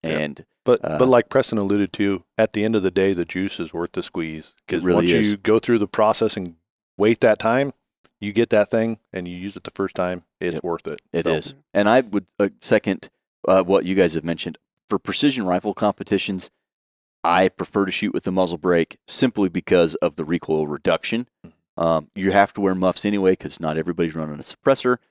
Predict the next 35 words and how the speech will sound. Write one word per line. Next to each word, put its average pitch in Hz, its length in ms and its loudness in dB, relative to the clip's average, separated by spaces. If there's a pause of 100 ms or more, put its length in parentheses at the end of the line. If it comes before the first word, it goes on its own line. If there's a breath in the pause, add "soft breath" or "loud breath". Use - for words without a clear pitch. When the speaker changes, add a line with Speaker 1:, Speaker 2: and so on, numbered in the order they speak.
(280)
Speaker 2:
And 82 420 -2
if 90 120 -14
you're 92 80 -4
shooting, - 200 0
like, 80 160 -2
a - 40 -6
six - 200 -2
five 71 220 -4
Creedmoor 104 460 0
that 73 80 2
has 87 200 0
a 87 60 -4
little 87 140 -2
bit 85 140 -2
more 85 140 -6
recoil 82 420 -2
than, 82 120 -10
say, 80 200 0
these 80 160 -6
six - 320 -6
Arcs, - 400 -4 (400)
um, 78 260 -4 (100)
it - 100 -14 (560)
helps 95 240 0
you 87 60 -4
be 80 120 -6
stable 78 380 -2
off 73 160 -2
a 82 60 -16
barricade 73 540 -4
and - 120 -16
stuff - 220 -8
like - 160 -10
that. - 240 -4 (180)
But 87 200 2